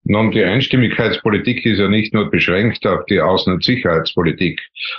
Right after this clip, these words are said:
Denken Sie zum Beispiel an Steuern oder an die finanzielle Vorausschau, also an die Finanzierung der Europäischen Union. Also da, äh, ist ein Bereich, glaube ich, in den,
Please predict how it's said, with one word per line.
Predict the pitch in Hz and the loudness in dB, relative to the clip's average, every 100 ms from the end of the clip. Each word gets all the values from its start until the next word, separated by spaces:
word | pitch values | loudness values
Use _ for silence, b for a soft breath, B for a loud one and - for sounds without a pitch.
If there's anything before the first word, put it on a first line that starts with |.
| - | -6
Denken | 98 95 101 90 | -2 0 0 0
Sie | - 82 | 0 0
zum | 101 87 | 0 0
Beispiel | 82 - 92 | 0 0 0
an | 80 82 | 2 0
Steuern | - 98 98 92 78 | 0 2 2 2 2
oder | 87 78 82 78 | 2 2 0 0
an | 78 78 | 0 0
die | 87 78 76 - | 2 2 0 0
finanzielle | 87 78 - 98 87 - | 0 0 0 0 0 0
Vorausschau, | 78 71 92 - 90 104 107 B B - | 0 0 0 0 0 0 -2 B B -6
also | 78 90 | -2 0
an | 80 | 2
die | 82 80 | 0 0
Finanzierung | 92 82 73 - 110 90 87 | 0 2 0 0 2 2 2
der | 76 | 2
Europäischen | 78 78 95 87 - | 2 0 0 0 0
Union. | 90 82 82 67 - B B B - | 2 2 2 -2 -8 B B B -4
Also | 90 101 - - | 0 0 -2 -4
da, | 90 113 120 113 - | 0 2 2 0 0
äh, | 101 104 101 98 | 0 2 0 0
ist | 117 104 110 | -2 0 0
ein | 101 87 | 0 2
Bereich, | 101 87 85 101 107 | 2 2 2 0 0
glaube | 104 101 98 | -2 0 0
ich, | - | 2
in | 95 82 | 0 2
den, | 95 110 107 92 | 2 2 4 2